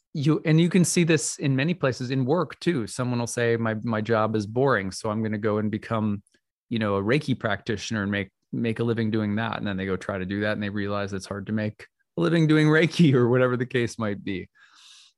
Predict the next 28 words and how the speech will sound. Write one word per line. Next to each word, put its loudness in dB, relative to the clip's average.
Um, -2
so 4
oftentimes 2
it's -4
not 4
that 0
the -2
impulse -2
itself 0
is -2
wrong. -2
It's -6
not 2
that -6
there 0
isn't 0
an -2
area 2
of -8
life -6
that -6
feels -4
sort -2
of -6
dead 0
or -2
dry. -2
It's, -2